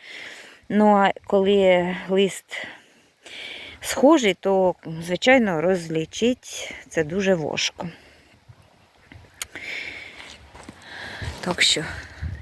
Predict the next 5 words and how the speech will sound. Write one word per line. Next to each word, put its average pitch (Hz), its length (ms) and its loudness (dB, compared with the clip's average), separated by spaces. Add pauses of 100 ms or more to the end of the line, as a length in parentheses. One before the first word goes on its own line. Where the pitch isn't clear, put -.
(400)
так 202 220 0
що 190 220 2
от 196 100 0 (100)
так. - 400 -2 (2000)
І 254 460 4